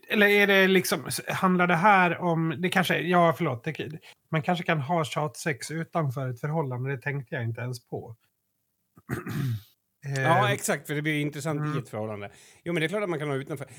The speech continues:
Speaker 2: Nej, men, och, och det jag tänker är att, alltså, att, att jag tror liksom att ibland blir man så jävla frustrerad. Jag, jag, jag, jag kan ha tänkt någon gång, speciellt i början där när jag försökte
Speaker 1: Men kan man... Kan man, eh,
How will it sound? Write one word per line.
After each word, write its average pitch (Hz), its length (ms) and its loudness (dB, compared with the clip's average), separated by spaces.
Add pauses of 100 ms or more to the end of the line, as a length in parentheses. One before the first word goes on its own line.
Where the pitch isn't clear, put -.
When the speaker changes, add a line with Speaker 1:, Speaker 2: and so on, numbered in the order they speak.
(120)
Speaker 2:
Nej, 165 120 -4
men, 190 100 0
och, - 540 -14
och - 100 -10
det 180 100 -2
jag 208 220 -2
tänker 208 460 -6
är 175 180 -2
att, 156 240 -8
alltså, 156 200 -6
att, 151 220 -14
att - 300 -12 (1200)
jag 147 160 -6
tror 240 260 -8
liksom 170 300 -4
att 151 160 -4
ibland 196 280 -2
blir 196 100 0
man 156 100 0
så 170 120 -4
jävla 156 180 2
frustrerad. 143 760 -4
Jag, 147 180 -2
jag, 160 220 -10
jag, 165 300 -4
jag 190 220 0
kan 185 120 -4
ha 156 100 -2
tänkt 156 320 -4
någon 135 140 -4
gång, 127 280 -4 (960)
speciellt 151 420 -2
i 147 60 -6
början 151 440 0
där 123 120 0
när 120 80 -2
jag 117 120 -4
försökte 190 220 -2
Speaker 1:
Men 190 80 -2
kan 208 260 2
man... 196 220 -2 (260)
Kan 214 300 0
man, 170 340 -2
eh, 156 640 -2